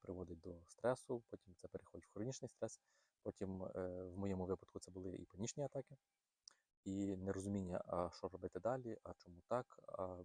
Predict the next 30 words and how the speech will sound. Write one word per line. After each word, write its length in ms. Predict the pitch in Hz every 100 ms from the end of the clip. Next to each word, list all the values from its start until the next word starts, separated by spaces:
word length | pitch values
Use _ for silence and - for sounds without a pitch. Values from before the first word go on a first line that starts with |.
| 90 104
мільйон 540 | 101 98 92 92 87
запитань, 440 | 92 - - 143 139 _ - _ -
відповідей 460 | - 98 87 90
немає. 500 | 85 92 139 139 139 120
Коли 180 | - 101
відповідей 420 | 98 - 95 98 95
немає, 440 | 95 92 92 87
мозок 320 | 90 92 98
такий: 300 | - - 95 - - _ _
«Ага, 240 | 95 90 87
відповідей 420 | 87 - 95 95
немає, 260 | 95 95 87
значить 240 | 92 -
мені 100 | 92
їх 100 | 87
потрібно 360 | - - 90 87
знайти 260 | 90 -
самому, 420 | 87 98 123 147 139
якщо 240 | - 123
він 120 | 123
мені 180 | 123 120
їх 160 | 113 117
не 60 |
дає». 320 | 110 110 113 - _ _ _ - _ _
І 40 | -
це 140 | 117
виходило 440 | 104 - 87 98
так, 280 | 107 147 -
що 100 | -
просто 500 | - 107 - 104 98